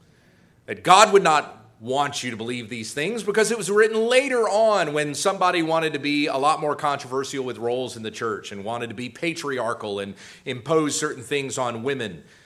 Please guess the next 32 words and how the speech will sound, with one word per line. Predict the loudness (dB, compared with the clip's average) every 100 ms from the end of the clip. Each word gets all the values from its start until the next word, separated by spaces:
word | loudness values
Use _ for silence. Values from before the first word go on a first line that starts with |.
| _ _ _ _ _ _ _ -2
And | -2 0
so, | 6 8 8 4 -4 -8
ca-, | -6 -2 -4
and | -4 0
so | 0 0
doubt | 6 8 8 6
is | 0 -4
cast | -2 -2 -2 -6
on | -6
the | -2
authorship | -2 -4 -6 -10 -12
of | -12
these | -16 -12
books. | -6 -6 -6
But | -8 -2
I | 0
dare | 2 2
clear, | 2 6 6 6
uh, | 2 0 2
I, | -2 0 0
I, | 0 -4 -2
I | -2
dare | 6 8 8
say | 6 2 2
to | 0 -6
you | -10 -14 -20 _ _ _ _ _ _ _
that | 2 6
if | 8 8 6
we | -2 0 2 -2 -6 -20 _ _
are | 8 10
to | 8
say | 4 2 0 -2 -6 -10